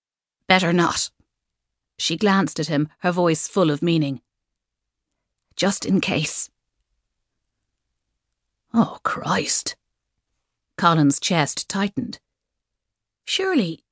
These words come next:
nobody would think they'd run her over." He knew he hadn't hit her, and despite the damage to the front of the car, that should be easy to prove, shouldn't it?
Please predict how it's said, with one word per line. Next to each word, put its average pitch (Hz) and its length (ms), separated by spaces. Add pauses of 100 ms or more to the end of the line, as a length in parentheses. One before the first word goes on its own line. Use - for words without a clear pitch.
(140)
nobody 196 480
would 127 160
think 196 380
they'd 175 280
run 175 200
her 135 180
over." 208 420 (1160)
He 285 180
knew 359 220
he 165 140
hadn't 175 280
hit 208 160
her, - 240 (720)
and 226 360
despite 233 420
the 156 180
damage 202 300
to 160 100
the 151 80
front 202 180
of 156 60
the 147 80 (100)
car, 190 160
that 208 220
should - 140
be 156 220
easy 202 200
to - 100
prove, - 400
shouldn't 202 300
it? - 180